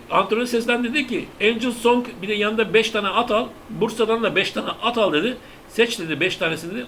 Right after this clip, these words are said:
"Ama Angel Song'u," dedi. "Ankara'ya," dedi, "hemen," dedi, e, "ağır tahsisi yap," dedi, "Ankara'ya götür," dedi atları. <laughs> Aynen böyle dedi. Antrenörün sesi geliyor. "Ya," dedi, "baba," dedi, "olur mu ya?" dedi, "Atları buraya şey ayarladık," dedi, "bilmem ne yaptık."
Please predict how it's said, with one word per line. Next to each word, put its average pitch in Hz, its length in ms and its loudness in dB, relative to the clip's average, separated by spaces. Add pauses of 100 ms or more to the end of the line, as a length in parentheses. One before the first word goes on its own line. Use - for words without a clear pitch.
"Ama 156 240 -2 (180)
Angel 185 220 -6
Song'u," 185 320 -4
dedi. 127 200 -6 (540)
"Ankara'ya," 247 500 6
dedi, 233 280 -4
"hemen," 233 280 2
dedi, 240 400 -4
e, 151 240 -4
"ağır 220 240 10
tahsisi 226 520 2
yap," 247 200 4
dedi, 220 140 0
"Ankara'ya 208 400 2
götür," 165 280 -2
dedi 139 160 -4
atları. 131 300 -4
<laughs> - 120 0
Aynen 240 460 2
böyle 196 220 4
dedi. 196 200 2 (380)
Antrenörün 226 440 6
sesi 240 280 0
geliyor. 202 320 4
"Ya," 226 220 4
dedi, 226 140 -2
"baba," 226 240 8
dedi, 196 120 2
"olur 190 260 2
mu 262 100 0
ya?" 226 240 4
dedi, 220 160 0
"Atları 220 340 6
buraya 226 240 6
şey 220 140 0
ayarladık," 196 400 4
dedi, 170 180 2
"bilmem 196 260 0
ne 226 60 4
yaptık." 220 300 0